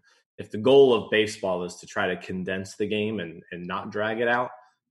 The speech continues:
you know, we need starting pitchers to go more than two innings. Um, and I think that's, that's one thing that I am not a fan of.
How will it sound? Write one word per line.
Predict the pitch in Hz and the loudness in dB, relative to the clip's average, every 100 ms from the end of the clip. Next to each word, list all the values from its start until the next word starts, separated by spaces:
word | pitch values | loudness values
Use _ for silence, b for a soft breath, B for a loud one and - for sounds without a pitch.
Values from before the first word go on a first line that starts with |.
| _ _ - | _ _ -10
you | 101 | -8
know, | 95 - | -8 -2
we | 120 | 0
need | 123 101 | 0 0
starting | - 104 95 | 2 2 2
pitchers | 95 107 - 90 85 - _ | -2 -4 -2 -6 -6 -12 _
to | 98 | -6
go | 95 | -4
more | 90 90 | -4 -6
than | 85 85 - | -8 -12 -16
two | - 92 | -12 -8
innings. | 92 76 _ - _ _ | -8 -12 _ -20 _ _
Um, | 95 95 90 85 _ _ _ _ _ _ _ _ _ _ - | -10 -8 -8 -10 _ _ _ _ _ _ _ _ _ _ -2
and | 117 | 2
I | 120 | 2
think | 123 131 113 | 2 -2 0
that's, | 120 117 - - - - | -2 -2 -6 -14 -12 -2
that's | 117 143 | 0 0
one | 147 143 127 | -2 0 0
thing | 120 104 | 0 -2
that | 92 | -2
I | |
am | 87 85 85 | -4 -8 -10
not | 82 82 | -8 -8
a | 87 | -10
fan | - 87 82 | -12 -12 -10
of. | 82 - - | -12 -14 -10